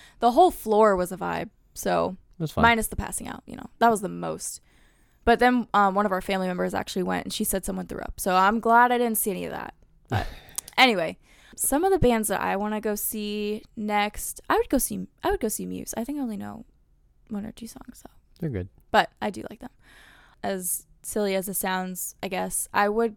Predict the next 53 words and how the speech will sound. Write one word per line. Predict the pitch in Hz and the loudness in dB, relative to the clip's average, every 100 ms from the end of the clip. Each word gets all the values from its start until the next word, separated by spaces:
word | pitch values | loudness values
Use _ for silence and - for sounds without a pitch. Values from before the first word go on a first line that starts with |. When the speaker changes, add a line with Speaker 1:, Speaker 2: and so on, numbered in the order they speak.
| _ - | _ -4
Speaker 1:
like | 190 - | -4 -2
to | 220 | -6
go | 196 | -4
see | - 196 | -4 -4
U | 190 185 | -4 -6
two. | - 185 185 196 214 - _ _ _ _ - | -2 0 2 0 -4 -12 _ _ _ _ -8
I | 214 | -6
think | 196 | -4
they're | 185 185 | -2 -2
good. | 190 185 | -2 -2
I | 175 | -2
don't | - - | -6 -8
know | - | -10
if | - | -12
they're | - | -12
ever | - | -8
Speaker 2:
That'd | - 214 | -8 -8
be | |
Speaker 1:
gonna | 208 | -4
Speaker 2:
fun. | 80 90 | -4 -4
Speaker 1:
tour. | 110 - - - | -8 -14 -18 -8
They're, | - 220 | -4 -4
they're | - 240 | -2 -2
kinda | 233 185 | -4 -6
fun. | - 175 180 | -6 -6 -6
They | 202 | -6
remind | 196 185 | -4 -4
me | 180 | -6
of, | 175 | -6
Speaker 2:
Yeah. | 180 | -6
Speaker 1:
like, | - | -6
a, | 190 180 180 - - - _ _ _ _ _ _ - | -8 -8 -12 -20 -20 -20 _ _ _ _ _ _ -10
I | |
don't | 190 | -8
know, | 185 | -6
like, | 185 185 | -8 -8
a | |
really | 196 196 196 | -6 -6 -6
happy | 196 196 196 | -8 -10 -10
day. | 190 196 190 190 - | -10 -8 -10 -14 -12
What? | 240 - - - - - _ _ _ _ | -4 -4 -4 -20 -20 -20 _ _ _ _
Yeah, | 190 170 240 - | -8 -8 -8 -10
anyway. | 185 - 185 _ | -10 -10 -14 _
It | 254 | 0
just, | 269 - | 2 0
it | 269 | 0
gives | 247 285 | 0 2
you, | 285 | 2
like, | 233 | 2
happy | 214 208 196 | 2 2 0
vibes, | 175 165 175 170 | 0 0 0 -4
so | - | 2
Speaker 2:
Yeah. | 175 170 | 4 2